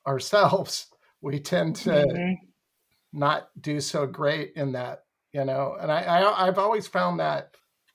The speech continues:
Speaker 1: kinda ironic because frankly, you know, how many creative people do you know who are multimillionaires?
Speaker 2: I don't
Speaker 1: I, I
Speaker 2: know
Speaker 1: think
Speaker 2: any.
Speaker 1: but it, it's, it's rare. I don't know. I, I've always thought that was a bit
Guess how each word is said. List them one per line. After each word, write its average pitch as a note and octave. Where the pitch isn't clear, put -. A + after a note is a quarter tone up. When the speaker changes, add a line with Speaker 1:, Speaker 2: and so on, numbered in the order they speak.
Speaker 1:
kinda F3
ironic D3
because D3
frankly, D#3+
you D#3
know, C#3+
how F3+
many F#3+
creative D#3+
people C#3+
do B2+
you C#3
know C#3
who D3+
are C#3+
multimillionaires? C3
Speaker 2:
I F3+
don't E3+
Speaker 1:
I, D#3
I D#3
Speaker 2:
know D#3+
Speaker 1:
think F3
Speaker 2:
any. D3+
Speaker 1:
but D#3
it, E3
it's, D#3
it's D3
rare. C3
I C3
don't B2+
know. A#2
I, D3
I've F3
always F3+
thought D3+
that D3
was C3
a C#3
bit D#3+